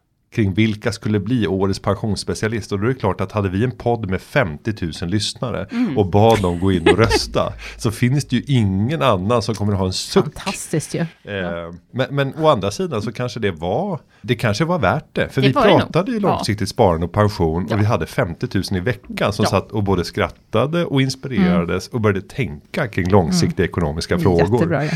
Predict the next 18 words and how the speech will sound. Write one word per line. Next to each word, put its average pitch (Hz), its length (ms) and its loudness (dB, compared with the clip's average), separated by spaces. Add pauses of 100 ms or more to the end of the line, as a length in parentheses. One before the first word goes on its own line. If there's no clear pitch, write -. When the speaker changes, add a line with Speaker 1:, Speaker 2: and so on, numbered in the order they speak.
(160)
Speaker 1:
Men, 104 180 4
men 107 220 2
det 107 100 6
kändes 107 580 4
nästan 131 720 -4
lite 113 280 -4
förmätet 92 640 -4
när 95 80 -2
jag 90 220 0
och 90 80 0
Jan 92 280 0
s-, - 360 -10
kom 120 220 0
in 123 240 0
i 110 40 0
den 87 80 -2
här 90 100 0
församlingen 104 640 -2